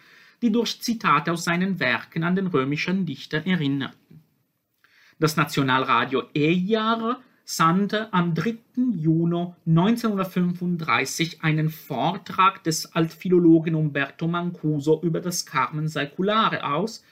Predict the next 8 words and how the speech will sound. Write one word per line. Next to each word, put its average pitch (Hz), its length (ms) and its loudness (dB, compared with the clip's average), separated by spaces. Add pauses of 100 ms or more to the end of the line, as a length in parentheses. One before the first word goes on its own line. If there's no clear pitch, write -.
(440)
das 190 400 0 (300)
das 190 320 0
Carmen 156 500 0
als 165 360 -2
erste 180 440 -2
italienische 175 720 -2
Nationalhymne 160 1120 2
thematisierte. 151 960 -6